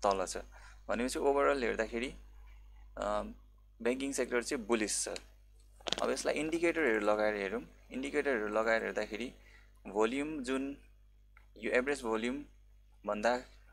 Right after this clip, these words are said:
हिजो आज राम्रो volume आउन थालिसकेको छ। आरएसआई सिक्सटी फोरको एरियामा पुगिसकेको छ।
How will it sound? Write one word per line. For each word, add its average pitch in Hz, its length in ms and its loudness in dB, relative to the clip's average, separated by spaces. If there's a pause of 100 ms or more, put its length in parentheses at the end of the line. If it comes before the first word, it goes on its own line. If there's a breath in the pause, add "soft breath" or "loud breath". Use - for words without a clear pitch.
(600)
हिजो 110 240 0
आज 117 200 8
राम्रो 123 360 2
volume 98 280 0
आउन 98 200 0
थालिसकेको 98 640 -4
छ। - 80 -10 (260)
आरएसआई 123 520 2 (1160)
सिक्सटी - 420 -4
फोरको 139 320 -2
एरियामा 107 320 2
पुगिसकेको 107 600 -2
छ। 117 80 -8